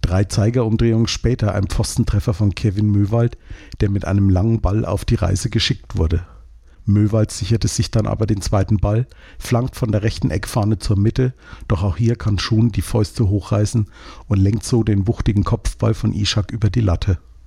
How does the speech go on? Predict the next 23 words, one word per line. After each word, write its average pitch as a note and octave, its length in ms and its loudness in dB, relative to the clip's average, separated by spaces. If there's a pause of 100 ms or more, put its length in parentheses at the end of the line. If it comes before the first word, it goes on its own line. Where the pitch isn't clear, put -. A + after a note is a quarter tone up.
(800)
Aber G#2 160 -2
das A2+ 240 -2
war A2 180 2
wie C3+ 120 2
ein A#2 160 2
Signal, G#2+ 520 0 (400)
dass A2 160 0
man A#2 200 0
wieder A2 200 0
aktiver A#2 440 -2
ins G#2 160 -2
Spielgeschehen A2 580 0
eingreifen F#2 580 0
wollte. F#2+ 340 2 (400)
Und G#2+ 200 0
in G#2+ 100 0
der G#2+ 120 2
sechsundsiebzigsten - 880 -2
Minute A2 440 2
war G2 140 2
es F2+ 100 -2
dann E2+ 200 0
soweit. E2+ 420 -2